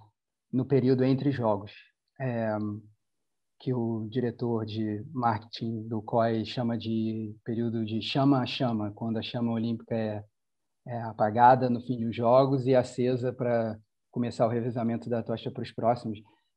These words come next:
Nesse período em que os jogos, durante os jogos, eu falei, os Jogos Olímpicos são os, é, foram do Rio, por exemplo, mais consumidos de todos os tempos. Você teve mais de um quarto da população do planeta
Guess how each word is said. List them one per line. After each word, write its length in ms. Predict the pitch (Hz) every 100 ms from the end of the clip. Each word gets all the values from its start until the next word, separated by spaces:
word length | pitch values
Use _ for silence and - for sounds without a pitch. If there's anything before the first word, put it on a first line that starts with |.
| -
Nesse 240 | 131 135
período 320 | 143 131 135 131
em 40 |
que 100 | 131
os 40 |
jogos, 240 | 127 127 123 117 _ _ 131
durante 360 | 135 147 151
os 140 | 147 120
jogos, 580 | 120 143 139 123 - 131 - -
eu 180 | 113 113
falei, 280 | - 110 107
os 80 | 104
Jogos 240 | 117 110
Olímpicos 460 | 120 113 113 - -
são 360 | 117 113 107 104 _ _ _ _ _ _ _ -
os, 200 | 120 107 117 - 147
é, 420 | 120 110 104 - - _
foram 240 | - 127 123
do 100 | 117
Rio, 240 | 110 135
por 120 | 131
exemplo, 680 | 120 110 123 107 117 113 - _ _ -
mais 220 | 113 104
consumidos 460 | 123 - 123 117 110
de 100 | 117
todos 240 | 120 113
os 160 | 123 -
tempos. 220 | 127 131
Você 100 | 127
teve 180 | 120 120
mais 280 | 117 120
de 240 | 110 113 110
um 100 | 113
quarto 580 | - 110 - - 110 104 -
da 180 | 120 110
população 840 | 123 104 120 107 - 113 113 110 104 123
do 80 |
planeta 680 | 117 123 113 117 117 120